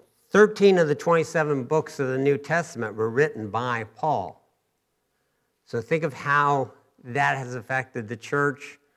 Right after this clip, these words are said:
and the body of Christ over the past two thousand years. All this was made possible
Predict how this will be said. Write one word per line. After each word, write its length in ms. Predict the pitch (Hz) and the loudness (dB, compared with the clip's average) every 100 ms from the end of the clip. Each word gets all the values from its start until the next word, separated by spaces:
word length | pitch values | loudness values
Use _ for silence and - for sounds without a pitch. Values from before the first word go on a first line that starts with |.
| _ _ _ | _ _ _
and 120 | - 123 | -8 -6
the 60 | |
body 680 | 110 117 127 131 127 120 107 - | -4 -2 0 0 -2 -4 -8 -20
of 140 | - | -20
Christ 500 | _ 147 143 123 - | _ -2 0 -2 -4
over 300 | 131 117 120 | -4 -2 -2
the 160 | 104 117 | -2 -4
past 420 | - 113 107 - | -4 -6 -6 -6
two 140 | 131 | -6
thousand 520 | 120 120 117 110 117 120 | -4 -2 -2 -4 -4 0
years. 520 | 139 107 85 - - _ _ _ _ _ _ _ _ _ _ _ _ _ _ _ _ _ _ _ _ _ _ _ _ _ _ _ | 2 0 -4 -14 -20 _ _ _ _ _ _ _ _ _ _ _ _ _ _ _ _ _ _ _ _ _ _ _ _ _ _ _
All 200 | 117 135 | -2 -2
this 260 | 156 185 - | 0 -4 -4
was 160 | 170 | -4
made 300 | 156 156 151 | 0 0 -2
possible 760 | - 185 196 180 113 95 90 | -2 0 0 -2 -8 -10 -10